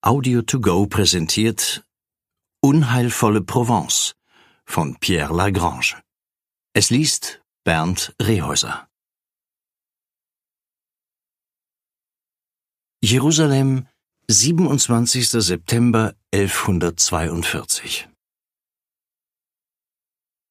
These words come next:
Niemand, dachte Bertrand de Lacoste, durfte dieses Buch jemals in die Finger bekommen. Höchstens die Eingeweihten,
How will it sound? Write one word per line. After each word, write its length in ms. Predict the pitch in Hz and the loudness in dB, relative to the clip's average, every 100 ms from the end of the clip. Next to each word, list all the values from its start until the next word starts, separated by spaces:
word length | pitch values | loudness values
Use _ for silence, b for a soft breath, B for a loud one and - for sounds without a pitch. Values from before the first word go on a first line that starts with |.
| _ | _
Niemand, 840 | - 98 123 101 65 - - - _ _ _ _ | 0 4 4 4 0 -6 -8 -8 _ _ _ _
dachte 400 | 98 101 101 - | 0 0 2 0
Bertrand 580 | 95 104 - - 110 107 | 2 0 -2 0 2 2
de 60 | 101 | 2
Lacoste, 580 | 104 - 135 135 - - B B B B B | 0 2 0 2 -2 -8 B B B B B
durfte 340 | 101 123 - 120 | 2 2 4 2
dieses 440 | 101 156 143 139 | 2 2 2 -2
Buch 300 | - 127 113 | 0 0 2
jemals 800 | 101 92 120 123 120 110 107 - | 0 2 4 4 4 4 4 2
in 160 | 113 87 | 0 0
die 140 | 82 | 0
Finger 320 | - 80 60 | 0 0 -2
bekommen. 480 | - - - 65 62 - _ _ _ _ - | -8 -8 -8 -8 -14 -18 _ _ _ _ 4
Höchstens 400 | 113 107 - 85 | 4 4 2 0
die 120 | 92 | 0
Eingeweihten, 600 | 92 107 80 60 60 69 | 2 2 0 -4 -10 -12